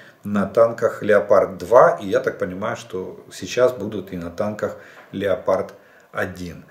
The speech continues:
<clears throat> Кстати, об этом же и сообщил нам министр обороны, э, Германии, о том, что ж более шестисот военнослужащих, э, вооружённых сил Украины приступили к обучению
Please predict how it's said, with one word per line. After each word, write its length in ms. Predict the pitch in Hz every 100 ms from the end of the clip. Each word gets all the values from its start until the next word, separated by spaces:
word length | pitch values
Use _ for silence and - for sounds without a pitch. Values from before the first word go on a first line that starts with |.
| - - - - _ _ _ - - - _ _ _ _ _ -
<clears throat> 1160 | 151 - 147 120 95 - - - - - -
Кстати, 320 | - - 139 131
об 160 | 113
этом 220 | 151 139
же 140 | 110 113
и 40 |
сообщил 440 | - 107 - 147 135
нам 200 | 113 107
министр 440 | 110 101 - 98
обороны, 480 | 95 98 95 92 90
э, 520 | 131 104 101 98 95
Германии, 520 | 95 107 113 139 170 117
о 60 |
том, 340 | 95 110 98 95
что 220 | - 95
ж 120 | -
более 360 | 101 104 120 110
шестисот 680 | - - 110 - 98 -
военнослужащих, 840 | 101 98 101 107 90 92 - - -
э, 40 |
вооружённых 1040 | 110 95 95 92 92 92 101 95 98 90
сил 240 | - 98 95
Украины 520 | - 110 165 175 151 - - -
приступили 920 | 170 185 190 151 - 110 95 80 - - _ _
к 60 | -
обучению 800 | 98 101 - 131 160 165 180 175